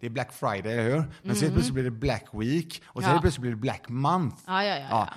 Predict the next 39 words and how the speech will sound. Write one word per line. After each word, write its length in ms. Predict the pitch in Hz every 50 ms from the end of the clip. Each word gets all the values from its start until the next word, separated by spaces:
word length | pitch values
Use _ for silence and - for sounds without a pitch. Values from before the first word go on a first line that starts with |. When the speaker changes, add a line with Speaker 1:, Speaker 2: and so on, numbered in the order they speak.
| - -
Speaker 1:
så 120 | - 139
att 140 | 131 135 -
det 80 | 135
här 320 | 123 139 135 147 165 175 180
i 140 | - 170 143
priset 340 | 175 175 135 110 120 110
kommer 180 | - 127 120 117
säkert 260 | 104 123 98 107 101
att 80 | 101 104
gälla 280 | 117 113 104 98 92
fortfarande. 720 | - - 127 - - - 107 98 101 104 107 123 143 170 147 131 - -
Speaker 2:
Ja, 280 | - 196 226 262 320 285
ja, 120 | 214 - - 156
ja, 160 | - - 131
ja. 100 | - 104 - 190
Det 60 | 214
är 40 | 254
Cyber 380 | - - 311 269 202 180 196 185
Speaker 1:
Men 20 |
så, 160 | 196 190 170 170
Speaker 2:
Monday. 300 | - - 254 277 254 - -
Speaker 1:
ja, 380 | 135 131 117 92 - - - -
ja, 160 | - 135 139
det 160 | 131 131 123
är 40 | 117
med. 120 | 113 107 101
Speaker 2:
Måndagen 280 | 95 98 101 101 104 113
Speaker 1:
Ja, 80 | 117 113
det 120 | 113 220
är 60 | 208
med. 100 | 208 202 190 190
Speaker 2:
innan, 40 | 190
Speaker 1:
Ja, 180 | 190 - 190 190
jag 240 | 196 190 196 190 190
Speaker 2:
eh, 40 | 185
Speaker 1:
vet. 100 | 196 190
Speaker 2:
sen. 160 | - 202 - - -
Speaker 1:
Jag 140 | 135 135 123
vet. 200 | 113 101 -